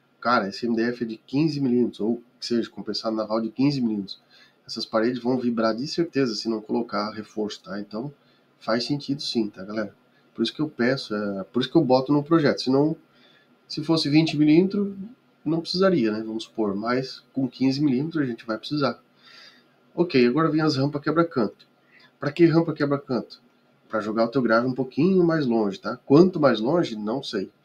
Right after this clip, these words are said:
Mas a gente acredita que isso aqui acelera o grave e ele vai sair um pouquinho mais longe, mais forte, com mais pressão. Então são as rampinhas quebra-canto, passa cola branca,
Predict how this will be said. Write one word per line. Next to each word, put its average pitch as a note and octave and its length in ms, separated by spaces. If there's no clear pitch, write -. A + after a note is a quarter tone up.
Mas G#2 240
a G#2+ 40
gente A#2+ 400
acredita C3+ 500
que - 80
isso - 120
aqui B2+ 300
acelera C3 520
o B2 40
grave A#2+ 380
e C3 120
ele B2 140
vai A2 200
sair A#2+ 260
um A#2+ 80
pouquinho B2 340
mais B2+ 240
longe, G#2 320
mais G#2 240
forte, A#2 400
com - 100
mais G2+ 120
pressão. B2 440
Então C#3+ 200
são C#3+ 160
as B2+ 120
rampinhas B2+ 340
quebra-canto, C#3+ 640
passa B2+ 240
cola C3 260
branca, D3 380